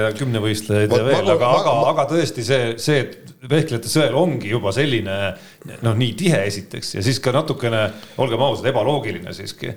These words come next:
Speaker 1: eriti mis puudutab individuaalvõistlust praegu, kus siis nagu sellest, kas su naiskond, äh,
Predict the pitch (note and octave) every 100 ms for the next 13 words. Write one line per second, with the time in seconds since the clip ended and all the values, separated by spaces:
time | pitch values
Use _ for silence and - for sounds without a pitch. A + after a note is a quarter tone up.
0 | - B2+ A#2 G#2 - A2 G#2 G#2+ G#2+ G#2
1 | C3+ G2+ C3 A2+ F2 - F2+ D#2+ G#1 -
2 | - - G#2 - F#2+ G#2 G#2 G2+ G2 C3+
3 | B2+ G#2 - G2+ A#2 A#2+ C#3+ - - G2
4 | F#2 G2 G2 F#2+ -